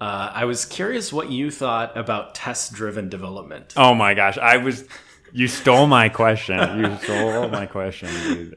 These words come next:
Speaker 2: Uh, 'cause I was gonna ask you the exact same thing. Uh,
Speaker 1: Okay, well, you have to go first. <laughs>
Speaker 2: I have never done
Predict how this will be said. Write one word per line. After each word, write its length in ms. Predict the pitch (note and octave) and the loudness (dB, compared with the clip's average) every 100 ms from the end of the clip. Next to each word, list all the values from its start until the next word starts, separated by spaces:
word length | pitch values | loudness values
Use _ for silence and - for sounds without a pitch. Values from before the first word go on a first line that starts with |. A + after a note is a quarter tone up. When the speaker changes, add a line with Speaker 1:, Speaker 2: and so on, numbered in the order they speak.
| - | -12
Speaker 2:
Uh, 300 | F2 F2+ F#2 | -8 -6 -6
'cause 200 | - F#2+ | -8 -6
I 60 | |
was 140 | F#2+ F2+ | -6 -4
gonna 160 | G2+ | -4
ask 240 | F#2+ F#2+ - | -4 -4 -6
you 80 | F2+ | -6
the 80 | |
exact 400 | F2 D#2+ F2 F2 | -6 -4 -2 -2
same 240 | - F2+ F2 | -6 -8 -10
thing. 480 | F2+ E2+ E2 E2+ - _ _ _ _ - _ _ G2 | -10 -10 -10 -12 -18 _ _ _ _ -20 _ _ -4
Uh, 440 | F#2+ F2+ F2+ F2 - _ | 0 0 -4 -8 -16 _
Speaker 1:
Okay, 200 | B2 C3+ | 0 4
well, 100 | A#2 | 4
you 120 | B2 C3 | 6 4
have 100 | - | 4
to 60 | |
go 80 | A#2+ | 0
first. 460 | A#2 A2+ G2+ - - _ | -2 -4 -4 -8 -16 _
<laughs> 800 | B3+ - - - - _ _ _ | -12 -12 -18 -20 -20 _ _ _
Speaker 2:
I 220 | A#2+ D3+ F#3+ | 0 2 2
have 200 | F3 B2+ | 0 2
never 400 | B2 A2 G#2+ G2+ | 4 4 4 2
done 520 | F2 F2+ E2+ D#2+ | 2 0 -2 -8